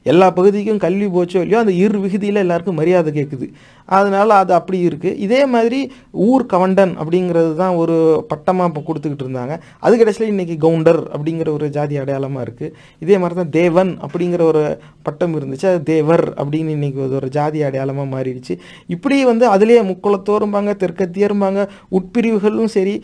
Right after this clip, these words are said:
இந்த ஜாதிய அடையாளம் என்பது எந்நேரமும் மாறிக்கிட்டே இருக்கும்.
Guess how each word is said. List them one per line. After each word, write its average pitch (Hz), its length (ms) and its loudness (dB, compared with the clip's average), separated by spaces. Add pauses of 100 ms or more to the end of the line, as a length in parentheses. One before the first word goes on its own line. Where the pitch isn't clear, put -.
(200)
இந்த 170 280 -2
ஜாதிய 233 440 0
அடையாளம் 185 440 -2
என்பது 165 440 -4
எந்நேரமும் 185 320 -2 (220)
மாறிக்கிட்டே 165 480 -4
இருக்கும். - 320 -10